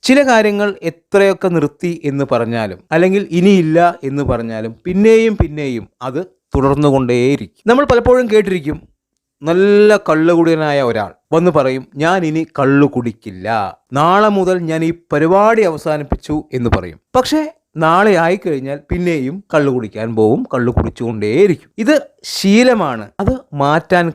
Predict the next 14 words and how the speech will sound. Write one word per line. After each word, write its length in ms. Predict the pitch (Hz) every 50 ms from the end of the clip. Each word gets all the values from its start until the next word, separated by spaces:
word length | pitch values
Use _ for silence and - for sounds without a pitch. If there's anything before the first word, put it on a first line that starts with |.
| -
കഴിയില്ല. 460 | 117 110 113 120 113 98 85 80 - _ -
പിന്നെ 140 | - 117 143
മാറ്റാനൊക്കെ 500 | 139 123 120 117 - 147 180 226 220 262
പറ്റും, 540 | 254 - 240 233 - - 285 277 294 311 - _ -
അതിന് 180 | 185 214 254 254 - -
അത്രയും 560 | 156 156 - - 185 185 185 180 185 185 190 _ _ _ _ -
മാനസികമായ 920 | 135 139 147 160 180 208 214 202 - 214 190 196 170 160 147 139 139 147 - - 120
ധൈര്യം 360 | 120 120 127 139 147 165 170 165
വേണം, 380 | 160 156 151 160 214 285 302 _ - -
അതുപോലെ 440 | 156 175 208 202 208 208 208 247 - - - -
ഒരു 100 | 147 151
വിശ്വാസം 680 | 131 143 151 - - - 190 190 190 185 - 175 143 110
വേണം 200 | 95 87 - _ _
സ്വയമായി. 580 | - - 156 156 165 160 151 127 113 101 92